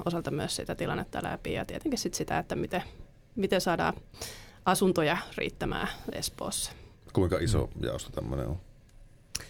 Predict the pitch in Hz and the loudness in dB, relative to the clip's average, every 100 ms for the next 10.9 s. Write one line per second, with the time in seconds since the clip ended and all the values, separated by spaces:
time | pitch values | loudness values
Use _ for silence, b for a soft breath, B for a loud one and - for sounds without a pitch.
0 | B - 208 190 - 190 170 247 233 220 | B 4 4 6 6 6 8 6 4 4
1 | 208 196 190 190 - - 202 B B 233 | 6 6 6 4 4 2 0 B B 0
2 | 202 - 180 160 160 - 180 135 214 110 | 0 2 4 6 6 6 6 6 4 2
3 | 113 - - 208 B B B 214 196 180 | -4 -6 -6 -6 B B B 2 4 4
4 | 180 190 185 170 - 151 135 82 - - | 4 4 6 2 4 4 4 4 2 0
5 | - - 202 - - - - 180 B - | -2 -4 -6 -4 -2 -2 -2 -4 B 2
6 | 185 170 160 156 151 156 170 165 156 101 | 4 6 6 4 4 4 4 6 4 2
7 | 107 64 - - - - - - - - | -2 -4 -8 -12 -16 -20 -18 -20 -14 -2
8 | 190 185 - 180 170 - 180 165 151 - | 4 4 4 4 4 4 4 6 2 0
9 | 147 151 - 160 151 147 - - 62 - | 0 0 0 0 2 0 -2 -2 0 0
10 | - 170 - - - 175 180 - - | 2 2 0 -2 -2 0 0 2 0